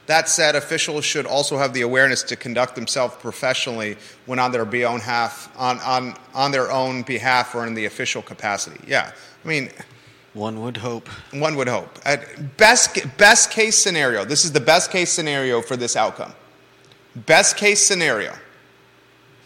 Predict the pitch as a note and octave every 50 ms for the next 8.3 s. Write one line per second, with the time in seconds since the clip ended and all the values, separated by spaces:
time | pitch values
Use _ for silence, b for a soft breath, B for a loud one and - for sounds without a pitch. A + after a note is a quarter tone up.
0 | _ _ - - _ _ _ _ _ _ _ _ _ _ _ _ _ _ _ _
1 | _ _ _ - - E3 D#3 D#3 D#3 - E3+ D3 C3 D3+ D3+ D#3+ F3+ F3 F3 D#3+
2 | C#3+ - - - D#3 C3+ C3+ C#3+ D#3 F3 F#3 F3 F3+ F3+ G3+ F#3+ G3+ F3 D#3+ A#2
3 | A2 A#2+ E3 F#3 - - - - _ _ _ _ _ _ _ _ _ _ _ _
4 | _ _ _ _ _ _ _ _ _ _ _ _ _ _ _ _ _ - _ _
5 | _ - A#2+ C3 C3 C3+ C#3 C#3+ D#3 E3+ F3+ F#3 F#3+ G3+ G#3+ F#3+ - - C3 -
6 | - E3 E3 D#3 D#3 - D#3+ A#2 D#3 D#3 - - D#3+ C#3 - - E3 D#3+ D#3 F#3+
7 | E3+ - - - E3+ D3+ - D3 D3+ D3+ C3 C3+ B2+ C3 B2+ C3 B2+ - A#2+ A2
8 | A2+ - - - - -